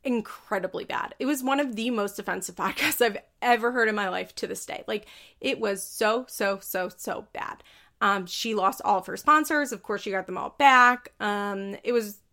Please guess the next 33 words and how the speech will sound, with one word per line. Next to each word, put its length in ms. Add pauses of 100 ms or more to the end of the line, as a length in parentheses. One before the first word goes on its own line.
(120)
she 140
got 100
a 40
ton 200
of 40
bad 200
press 240
for 260
it, 140
but 120
of 120
course, 520 (160)
everybody 380
moved 220
on 160
because 220
that's 260
how 100
the 100
world 240
works, 300
and 60
nobody 260
really 220
gets 180
canceled. 480 (760)
So, 440 (160)
with 220
all 260
of 60
that 180
in 140
mind 560